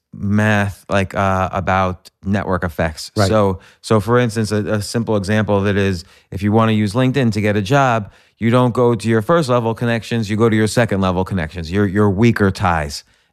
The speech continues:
Speaker 1: And they're the ones that are most likely to help you find a job. In part because A, there's more of them, but I don't, I don't know what the reason for this network effect is, but somehow if your weaker ties appreciate what you're doing,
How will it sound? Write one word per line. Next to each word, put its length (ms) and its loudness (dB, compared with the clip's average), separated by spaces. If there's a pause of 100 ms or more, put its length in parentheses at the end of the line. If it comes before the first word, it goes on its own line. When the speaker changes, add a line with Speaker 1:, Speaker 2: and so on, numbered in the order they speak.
Speaker 1:
And 640 0 (640)
they're 400 2
the 100 2
ones 280 2
that 100 4
are 80 4
most 280 2
likely 380 0
to 120 -6
help 200 0
you 80 2
find 260 0
a 20 0
job. 400 -2 (800)
In 140 2
part 280 2
because 340 -2
A, 240 0
there's 200 -2
more 220 4
of 80 0
them, 300 -2 (380)
but 260 0 (340)
I 120 2
don't, 200 2
I 180 0
don't 160 4
know 120 6
what 140 2
the 80 -4
reason 260 -2
for 120 -4
this 280 -4
network 280 0
effect 340 0
is, 320 -2 (220)
but 140 -2
somehow 540 0
if 160 -4
your 140 2
weaker 380 2
ties 560 0
appreciate 540 -2
what 180 -2
you're 180 0
doing, 560 2